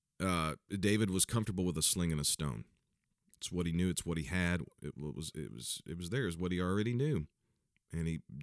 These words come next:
<laughs> fought all on his own. Nobody else with him. He stood alone, him and God, and took down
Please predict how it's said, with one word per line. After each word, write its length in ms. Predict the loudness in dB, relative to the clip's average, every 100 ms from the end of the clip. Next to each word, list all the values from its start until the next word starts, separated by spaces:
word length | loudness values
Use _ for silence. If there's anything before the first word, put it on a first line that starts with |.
| -2 -2
<laughs> 460 | -4 -10 -12 -16 -6
fought 380 | -2 4 6 6
all 240 | 6 6
on 120 | 8 8
his 180 | 6
own. 340 | 6 4 0 0
Nobody 320 | 0 4 4
else 240 | 6 6 6
with 220 | 4 2
him. 220 | -4 -8 -10
He 140 | -2 4
stood 380 | 4 4 4
alone, 500 | 4 4 2 0 -4 -10 _ _ -2
him 160 | 2
and 160 | 4 4
God, 440 | 2 2 -2 -6 -10 _ _ _ _ _ _ _ _ -10
and 140 | -6 -4
took 180 | -4 0
down 400 | 2 4 2 0